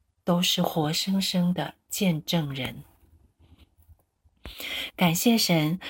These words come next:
让我这么多年见证了他们是先被恩感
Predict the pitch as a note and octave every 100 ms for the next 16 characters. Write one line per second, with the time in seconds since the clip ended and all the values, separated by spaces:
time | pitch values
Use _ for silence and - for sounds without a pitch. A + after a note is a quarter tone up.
0 | - G#3+ F#3+ D#3 F#3+ F3 F3 F3+ F3+ D3+
1 | E3 - C#4+ G#3+ G3 E3 D#3 - - -
2 | - A3+ G#3 F#3 G3 F3+ - C4+ D4 D4
3 | A#3+ F3 - C4 C#4+ D4